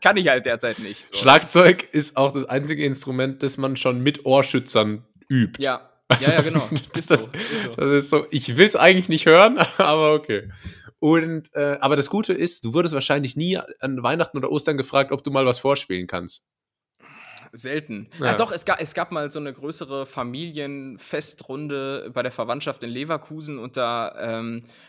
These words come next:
Speaker 1: wurden wir mal irgendwie so ein bisschen getriezt, da was zu machen und dann haben wir was gemacht und es hat auch relativ, glaub ich, keinem gefallen. So. <laughs>
Speaker 2: Okay.
Speaker 1: Das war's.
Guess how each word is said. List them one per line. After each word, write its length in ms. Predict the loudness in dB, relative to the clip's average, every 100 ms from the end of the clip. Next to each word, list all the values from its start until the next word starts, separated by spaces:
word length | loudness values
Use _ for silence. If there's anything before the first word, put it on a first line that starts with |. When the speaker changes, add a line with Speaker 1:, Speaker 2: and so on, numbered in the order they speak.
| _
Speaker 1:
wurden 160 | -10 -6
wir 80 | -6
mal 120 | -6
irgendwie 160 | -8 -10
so 100 | -12
ein 40 |
bisschen 180 | -10 -10
getriezt, 500 | -10 -12 -12 -10 -4
da 100 | -2
was 180 | -2 -6
zu 100 | -4
machen 340 | -2 -2 -4 -6
und 100 | -4
dann 120 | -2
haben 120 | -2
wir 100 | -2
was 140 | -4 -4
gemacht 260 | -6 -6
und 60 | -8
es 100 | -8
hat 120 | -6
auch 420 | -4 -6 -8 -8
relativ, 460 | -2 -2 -4 -12 -8
glaub 180 | -8 -8
ich, 120 | -8
keinem 260 | -6 -6
gefallen. 520 | -6 -4 -2 -2 -6 -16 _ _
So. 160 | -4 0
<laughs> 60 | 0 -2 0
Speaker 2:
Okay. 140 | 2 4
Speaker 1:
Das 380 | 4 4 2 -4
war's. 500 | -8 -10 -16 -18